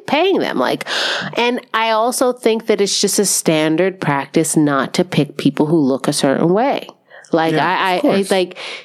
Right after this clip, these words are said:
Speaker 1: even if they weren't given guidelines of, "Oh no, don't, don't pick dark people," which they may, very well may have, because casting
Speaker 2: For
Speaker 1: calls
Speaker 2: sure
Speaker 1: are, are
Speaker 2: they did.
Speaker 1: very, very specific.
Speaker 2: For sure they
Speaker 1: Tall,
Speaker 2: did.
Speaker 1: You better not be,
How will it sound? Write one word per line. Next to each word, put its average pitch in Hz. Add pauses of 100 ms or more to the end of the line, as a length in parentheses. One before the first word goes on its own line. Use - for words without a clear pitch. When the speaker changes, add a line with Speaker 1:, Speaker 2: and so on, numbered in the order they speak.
(520)
Speaker 1:
even 214
if -
they 175
weren't 185
given 160
guidelines 156
of, 156
"Oh 139
no, -
don't, -
don't 139
pick 147
dark 165
people," 156
which 175
they 185
may, 175
very 196
well 214
may 185
have, 269
because 233 (320)
casting 339
Speaker 2:
For 320
Speaker 1:
calls 311
Speaker 2:
sure 320
Speaker 1:
are, 294
are 254
Speaker 2:
they 226
did. 196
Speaker 1:
very, 240
very 175
specific. -
Speaker 2:
For -
sure -
they 180
Speaker 1:
Tall, 190
Speaker 2:
did. -
Speaker 1:
You 180
better 180
not 202
be, 208